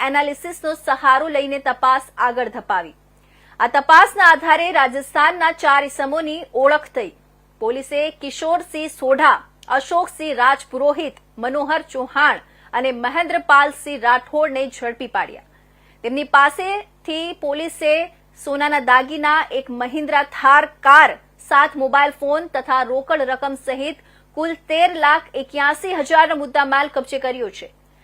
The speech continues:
ગ્રાઇન્ડર એક લોકેશન આધારિત મોબાઈલ સોશિયલ નેટવર્કિંગ તથા ડેટિંગ એપ છે. જી પી એસ ટેકનોલોજીના આધારે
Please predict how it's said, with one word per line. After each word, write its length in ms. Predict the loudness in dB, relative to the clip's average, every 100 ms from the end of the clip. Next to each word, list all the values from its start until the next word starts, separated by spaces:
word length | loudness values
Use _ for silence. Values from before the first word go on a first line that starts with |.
| _ _ -4
ગ્રાઇન્ડર 540 | 2 2 2 -2 -2
એક 240 | -4 -6 -4
લોકેશન 560 | -6 -4 -8 -6 0
આધારિત 520 | 4 4 2 -2 -2 -4
મોબાઈલ 440 | -4 2 2 2
સોશિયલ 600 | -4 -10 -8 -8 -8 -6
નેટવર્કિંગ 720 | -4 -6 -2 -4 -4 -12 -10
તથા 280 | -10 -6 -4
ડેટિંગ 580 | -4 0 -2 -2 -8 -12 -6
એપ 200 | -4 -4
છે. 380 | -6 -14 -14 -14 _ _ _ _ -16
જી 180 | -8 -6
પી 140 | -2
એસ 220 | -2 -2 0
ટેકનોલોજીના 640 | 0 -2 -6 -6 -2 0
આધારે 420 | 0 0 -2 -2